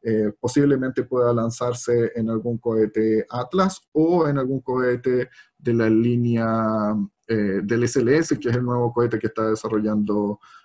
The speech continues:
nasa, que no está incluido aquí porque ya es más un desarrollo público que todavía no está completado. Así que,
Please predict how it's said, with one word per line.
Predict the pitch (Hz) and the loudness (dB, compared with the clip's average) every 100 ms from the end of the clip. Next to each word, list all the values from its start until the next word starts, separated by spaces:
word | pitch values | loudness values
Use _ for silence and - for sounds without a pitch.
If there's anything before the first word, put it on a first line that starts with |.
| _ | _
nasa, | 113 110 127 | -6 -4 -2
que | 151 | 0
no | 156 | 0
está | 151 147 | 0 0
incluido | 147 139 139 131 131 | 2 2 4 6 4
aquí | 127 - 131 131 | 2 0 -2 -2
porque | - - 104 104 | -6 -2 -2 0
ya | 107 107 | 0 0
es | 110 | -2
más | 110 110 107 101 - - | -2 -2 -2 -4 -6 -12
un | 117 104 | -8 -6
desarrollo | 101 113 107 101 | -6 -2 0 0
público | 127 117 104 104 | -2 -4 -4 -10
que | - | -10
todavía | 90 95 98 101 | -6 -4 -4 -4
no | 101 | -6
está | - 95 82 - - - _ _ | -8 -10 -8 -12 -16 -20 _ _
completado. | 110 - 101 98 92 98 | -10 -6 -6 -4 -6 -6
Así | - 139 | -4 0
que, | 151 143 | 2 2